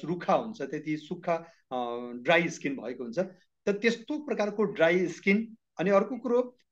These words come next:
कसैको त ओभरअल पुरै, पुरै शरीरमा यति ड्राइनेस हुन्छ कि एक आपसमा स्किनहरू खिचिएर नि तन्किएर, अ, दुख्न थालेको हुन्छ। त्यस्तो प्रकारको पनि,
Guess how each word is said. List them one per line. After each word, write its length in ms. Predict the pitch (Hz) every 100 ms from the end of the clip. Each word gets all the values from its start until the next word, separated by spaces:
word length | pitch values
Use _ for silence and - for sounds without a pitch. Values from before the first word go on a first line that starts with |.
| -
कसैको 260 | 202 233 240
त 60 |
ओभरअल 460 | 254 175 190 233 247
पुरै, 380 | 208 220 247 262 - 196 - -
पुरै 200 | 190 247
शरीरमा 420 | 233 196 202 220
यति 300 | 165 160 262
ड्राइनेस 480 | 185 170 175 190 190
हुन्छ 140 | 143 160
कि 340 | 160 226 226 _ _
एक 180 | 165 180
आपसमा 360 | 196 208 202 220 -
स्किनहरू 580 | 170 - 233 226 208 196
खिचिएर 600 | - 180 160 226 214 160
नि 160 | 214 254 - - _ _ _ -
तन्किएर, 480 | 190 220 254 214 175
अ, 220 | - - _ _ _ - 156
दुख्न 440 | 131 196 196 247
थालेको 400 | 185 151 139 135
हुन्छ। 200 | 117 110 110 - _ -
त्यस्तो 240 | 180 208
प्रकारको 420 | 175 175 160 156
पनि, 220 | 165 180